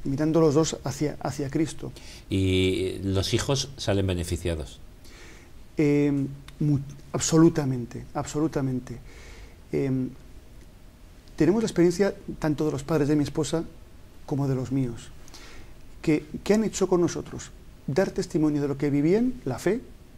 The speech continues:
Speaker 1: de modo natural, no con rarezas, ni co-, y después rezar mucho por nosotros. Es lo que estamos haciendo nosotros por nuestros hijos, ¿no? El, el vivir, eh, naturalmente nuestra vida cristiana, tener un hogar abierto,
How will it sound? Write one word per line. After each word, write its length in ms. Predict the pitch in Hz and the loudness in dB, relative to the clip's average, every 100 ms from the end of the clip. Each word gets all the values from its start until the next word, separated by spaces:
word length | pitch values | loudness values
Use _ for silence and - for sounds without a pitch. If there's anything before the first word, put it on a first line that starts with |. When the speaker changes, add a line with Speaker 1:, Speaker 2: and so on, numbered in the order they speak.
| - - | -16 -4
Speaker 1:
de 120 | 139 | 2
modo 240 | 151 156 | 4 4
natural, 460 | 151 147 135 190 220 | 4 2 2 2 0
no 120 | 139 | -6
con 160 | 135 139 | -2 -2
rarezas, 480 | 127 127 151 - 135 | 0 4 4 4 -2
ni 120 | 143 | -2
co-, 80 | 160 - - - - | -4 -8 -16 -18 0
y 60 | 190 | 2
después 240 | 180 214 | 4 2
rezar 240 | 170 175 165 | 0 2 2
mucho 200 | 147 147 | 2 -2
por 160 | 147 | -4
nosotros. 420 | 127 123 - - - - - - - - - - - - | -4 -6 -10 -12 -14 -16 -20 -20 -18 -16 -16 -18 -18 0
Es 80 | 170 | 4
lo 60 | 160 | 4
que 60 | |
estamos 200 | 151 165 | 4 2
haciendo 220 | 131 139 151 | 2 2 2
nosotros 240 | 131 - | 0 -2
por 160 | 160 143 | 0 -2
nuestros 320 | 135 - - | -4 -4 -4
hijos, 320 | 139 131 117 | -4 -6 -6
¿no? 140 | 151 190 - - - - - | -8 -8 -16 -18 -18 -18 -10
El, 200 | - 135 139 | -4 -4 -4
el 160 | 139 | -4
vivir, 360 | 127 127 156 131 - - | -2 4 4 4 -8 -8
eh, 340 | 127 123 120 - | -6 -6 -8 -8
naturalmente 880 | 131 120 123 131 143 156 165 165 220 - | -6 -6 -4 -2 4 4 4 2 -2 -2
nuestra 260 | 135 139 | -6 -6
vida 240 | 127 123 127 | -6 -6 -6
cristiana, 560 | 135 135 156 175 220 262 | -4 0 4 4 4 -4
tener 260 | - 135 135 139 | -8 -8 -8 -4
un 160 | 139 | -2
hogar 220 | 131 135 | -2 -2
abierto, 600 | 139 143 151 139 - 160 | 0 4 2 2 2 2